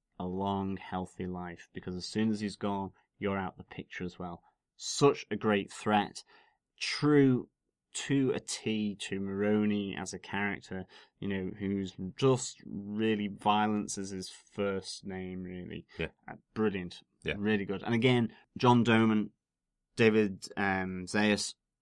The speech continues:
Speaker 1: really, really good as these two big heavyweights in Gotham.
Speaker 2: Yeah.
Speaker 1: Love them. Every time they're on, uh, the screen,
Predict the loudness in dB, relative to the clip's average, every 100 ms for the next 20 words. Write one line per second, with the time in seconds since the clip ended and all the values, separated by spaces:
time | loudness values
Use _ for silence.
0 | -4 4 6 8 6 4 0 0 4 4
1 | 2 -4 0 2 2 -4 -8 -6 -6 -6
2 | -6 -6 -8 -4 0 0 0 -2 -2 -6
3 | -6 -4 -6 -6 -10 -10 -8 -8 -8 -10
4 | -14 -10 -4 2 4 2 0 -8 -6 -4
5 | -4 -4 -4 -4 -2 -6 -6 -10 -12 -14
6 | -12 -14 -12 -12 -8 -6 -6